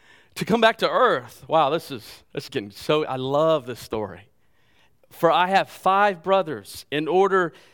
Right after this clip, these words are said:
that he may warn them so that they will not also come to this place of torment." What's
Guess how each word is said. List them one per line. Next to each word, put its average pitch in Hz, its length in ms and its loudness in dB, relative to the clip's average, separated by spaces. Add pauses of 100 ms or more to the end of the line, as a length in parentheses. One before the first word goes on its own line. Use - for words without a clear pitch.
that 139 140 0
he 190 240 -2
may 165 160 2
warn 196 500 2
them 120 340 -4
so 151 180 -4
that 123 100 -14
they 160 160 2
will 165 120 -6
not 160 180 0
also 147 340 -2
come 147 360 -6
to 135 340 -8
this 127 300 -6 (280)
place 131 520 -4 (240)
of 117 520 -4 (520)
torment." 113 720 -6 (1700)
What's - 200 -10